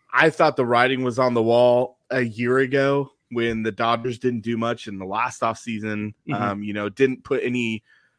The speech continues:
Speaker 1: much additions to the two thousand twenty-three payroll and forward, and they were just gonna throw an ass load of money in Ohtani. Now, when I say an ass load, I didn't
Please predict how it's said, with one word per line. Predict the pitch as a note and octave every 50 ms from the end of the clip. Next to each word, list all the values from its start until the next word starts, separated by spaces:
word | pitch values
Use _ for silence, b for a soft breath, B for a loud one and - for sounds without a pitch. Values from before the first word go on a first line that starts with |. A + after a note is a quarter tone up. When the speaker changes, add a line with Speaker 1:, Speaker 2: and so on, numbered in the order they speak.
| _ _ -
Speaker 1:
much | C3+ C#3+ C#3 - -
additions | C3 A2+ - - C3+ B2+ - - C#3 C3+ B2+ B2+ B2 B2 - -
to | - C3 B2 A#2 A#2 A2+
the | G#2 G#2+
two | - - - B2 A2
thousand | - B2 A#2+ A2+ A2 G#2+ G2+
twenty-three | - - A#2 A2 G2 - - C3 C3+ B2+ A#2+
payroll | - B2+ B2 A#2 A2+ A2+ A2+ A#2 A2+ A2+
and | - G2 G#2 G2+ -
forward, | - C3 B2+ A#2+ A#2 A#2 A2+ A2+ A#2 A#2 b b b b b b b b
and | - G#2+ A2 A2 A2 A2 A2 G#2+ G2+
they | F#2 A2 A2+
were | A#2 A2+ G#2
just | G#2+ A2+ - -
gonna | - A#2 A2+ G#2+
throw | _ - A#2 A#2 A#2 A2+ A2+ -
an | - A2+ A2 - _ -
ass | - A#2 A2+ A#2+ - - -
load | B2+ A#2 A2+
of | A2+ A2
money | A#2 A#2+ A#2 A2+ A2+
in | A2 G#2+
Ohtani. | G#2 G2 - - B2+ C3+ A#2+ A2+ A2 b b b b b b
Now, | B2 B2+
when | C#3+ C#3+
I | F#3+ G#3+
say | - - B3+ A3+
an | D3+ A2+ G2 - -
ass | F3+ A3 C4+ C#4+ - - -
load, | B2 A2+ G#2 G#2+ A2 - - -
I | C3 C#3+ E3+ G3+
didn't | A#3 C4+ B3+ A#3+ F#3+ -